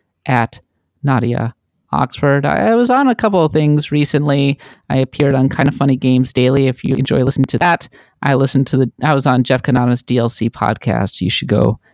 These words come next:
check that out. Uh, av-, as always, amazing things on the site. Nadia, you wrote about how Dragon Quest eleven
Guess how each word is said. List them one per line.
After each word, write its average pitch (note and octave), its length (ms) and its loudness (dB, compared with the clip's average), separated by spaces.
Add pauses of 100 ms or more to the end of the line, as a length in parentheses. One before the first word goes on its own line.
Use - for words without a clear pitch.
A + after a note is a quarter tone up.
(260)
check - 300 -4
that A2+ 260 0
out. A#2 240 -2
Uh, A#2+ 360 2 (220)
av-, C3 320 0 (240)
as C#3+ 180 0
always, C3 380 2 (100)
amazing B2+ 440 2
things B2+ 300 0
on C3+ 180 0
the C3 60 -4
site. C#3+ 460 -2
Nadia, F3 360 2
you F#3+ 200 2
wrote A3+ 120 2
about F3+ 260 0
how D#3 140 0
Dragon D#3 280 0
Quest D3 240 -2
eleven C#3 460 2